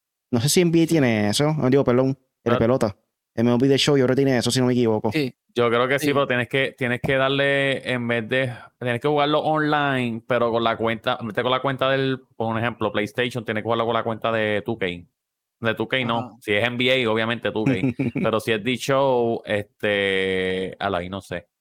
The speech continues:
Speaker 3: Pero yo sé que two K, si entras a la cuenta de two K, me imagino yo, pienso yo, no lo sé, porque no he tenido two K en, en ninguna de las dos con-, eh, en una consola solamente.
Speaker 2: Yo no he comprado
Speaker 3: Eh,
Speaker 2: two K.
Speaker 3: me imagino que con el sign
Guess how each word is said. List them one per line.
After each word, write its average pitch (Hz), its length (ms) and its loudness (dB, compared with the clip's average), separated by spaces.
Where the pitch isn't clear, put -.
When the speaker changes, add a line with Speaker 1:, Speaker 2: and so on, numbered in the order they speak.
Speaker 3:
Pero 110 180 0
yo 110 60 2
sé 131 140 -4
que 139 100 -2
two 143 120 -4
K, 139 140 -2
si 127 160 -2
entras 107 260 -4
a 117 40 -2
la 120 120 0
cuenta 127 260 -2
de 123 120 0
two 135 160 -2
K, 117 80 -2
me 110 200 0
imagino 107 520 0
yo, 127 220 0
pienso 131 280 -2
yo, 127 180 0
no 120 120 -2
lo 123 100 0
sé, 123 300 -4
porque 98 360 -2
no 95 100 -4
he 92 40 -8
tenido 110 380 -2
two 110 160 -6
K 110 100 -4
en, 107 320 -4
en 104 180 -8
ninguna 98 400 -4
de 107 60 0
las 107 140 -2
dos 107 160 -4
con-, 110 220 -6
eh, 101 200 -6
en 101 180 -4
una 110 140 -2
consola 117 300 -2
solamente. 110 500 -4
Speaker 2:
Yo 147 80 0
no 147 80 2
he - 20 -4
comprado 135 440 2
Speaker 3:
Eh, - 100 0
Speaker 2:
two 120 140 -2
K. 120 80 -4
Speaker 3:
me 117 80 -2
imagino 113 280 0
que 156 120 0
con 165 160 0
el 131 120 0
sign 117 320 0